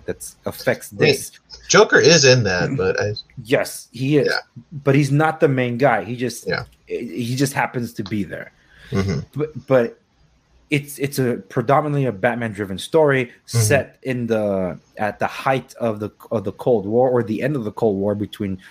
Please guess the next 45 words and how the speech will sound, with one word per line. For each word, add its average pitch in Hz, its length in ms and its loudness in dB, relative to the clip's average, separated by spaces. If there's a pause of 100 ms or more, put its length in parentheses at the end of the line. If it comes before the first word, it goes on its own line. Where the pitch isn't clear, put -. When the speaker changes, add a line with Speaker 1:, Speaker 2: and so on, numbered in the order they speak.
(100)
Speaker 1:
the 110 80 -6
two - 140 -2
superpowers, 107 460 -2
the 101 100 -10
United 98 160 -6
States 104 220 -8
and, 90 120 -6 (260)
and 101 80 -4
the 95 40 -2
Soviet 85 320 -8
Union. 139 340 -2 (400)
Speaker 2:
Yeah. - 220 -6 (260)
Speaker 1:
Uh, 98 240 0 (280)
and 110 160 -2
it 107 40 -6
just 110 160 -4
happens 101 280 -4
to - 100 -18
be 95 120 -4
that 90 140 -4
these 92 120 -8
characters 87 460 -6
live 107 240 -2
in 85 100 -10
those 80 160 -12
times, 107 280 -6
right? 95 160 -8
Speaker 2:
Mm-hmm. - 760 -20
Speaker 1:
So 117 460 2 (1200)
I 131 120 0
think 135 360 0
that 131 340 2
made 135 420 -4 (140)
great, 156 380 0 (300)
uh, 104 400 0
a 113 80 -8
great 131 300 0
use 143 460 -2 (120)
of 143 220 2
its 170 140 -6
time 165 420 -2 (680)
Speaker 2:
Mm-hmm. 104 320 -2
Speaker 1:
and 127 400 -2
commentary. 147 460 0
Like, 127 340 -4